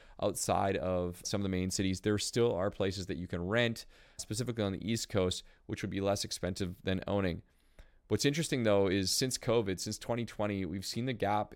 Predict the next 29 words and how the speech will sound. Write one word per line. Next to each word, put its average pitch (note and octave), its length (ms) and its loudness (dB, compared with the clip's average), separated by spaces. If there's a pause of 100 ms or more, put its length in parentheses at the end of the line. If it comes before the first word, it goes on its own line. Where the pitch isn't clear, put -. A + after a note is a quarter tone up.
even A2+ 240 -2
in A2+ 160 0
those F#2 320 0
areas, B2 480 0
in F#2 80 -4
those F#2 160 -6
communities, A#2+ 560 -6 (320)
close G#2+ 280 2
up F2 160 2
more G2+ 300 2
and G2+ 100 -2
more F#2+ 280 -2
and F2+ 80 -4
more F#2 240 -2
and E2+ 80 -4
more, F#2 260 0
and F#2+ 160 -4
it's F#2+ 160 -4
making G2+ 300 0
more G2 240 4
and G#2+ 80 0
more G2 160 2
sense F#2+ 400 -2 (260)
for G#2 120 -4
people A2+ 260 -6
to G2+ 80 -2
become F#2+ 320 -2
owners, F#2 460 -2 (420)
which A2 200 2